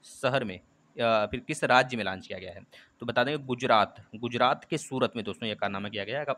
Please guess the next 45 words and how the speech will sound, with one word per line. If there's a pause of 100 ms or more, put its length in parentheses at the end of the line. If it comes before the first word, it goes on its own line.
अगर
आपसे
शहर
पूछता
है (380)
तो
आप
तो
सूरत
बताएंगे,
लेकिन
अगर
राज्य
पूछता
है
तो
गुजरात
बताएंगे
दोस्तों।
गुजरात
में
ये
कारनामा
किया
गया
है, (160)
है
ना। (220)
छठे
नंबर
का
जो
राइट
आंसर
आपका
हो
जाएगा
दोस्तों
गुजरात। (280)
दोस्तों
गुजरात
में
गिर
नेशनल
पार्क